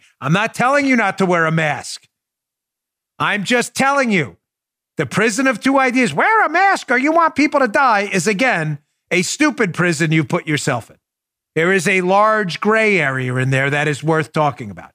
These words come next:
We will continue to talk about it on our show, while liberal shows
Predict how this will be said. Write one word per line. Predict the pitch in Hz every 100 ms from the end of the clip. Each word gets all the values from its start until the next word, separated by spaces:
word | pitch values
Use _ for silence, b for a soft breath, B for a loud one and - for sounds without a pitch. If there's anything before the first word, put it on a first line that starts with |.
| _ _ _ _ _ -
We | 185
will | 247 294
continue | - 262 269 254 160
to | 139
talk | 139 131
about | 151 139 147
it | 165
on | 185
our | 220 214
show, | - 123 123 - b b
while | 220 262
liberal | 311 269 220
shows | 180 170 151 151